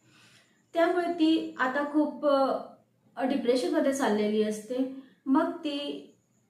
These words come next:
उद्देशची जी पत्नी असते, तिचं नाव निक्की असते, तिला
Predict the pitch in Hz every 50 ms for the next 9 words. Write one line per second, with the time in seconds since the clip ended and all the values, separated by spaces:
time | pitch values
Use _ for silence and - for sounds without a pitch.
0 | _ _ _ _ _ _ _ _ _ _ 269 233 214 254 294 302 - - 294 262
1 | 302 277 254 233 233 233 240 277 285 285 269 254 - - 233 233 226 220 214 -
2 | - - - 277 262 - 277 247 233 233 233 226 208 202 - - 269 277 240 214
3 | 196 - - 220 214 226 262 - - - - _ _ _ _ _ _ _ _ _
4 | _ _ _ 311 302 - 320 339 349 349 - -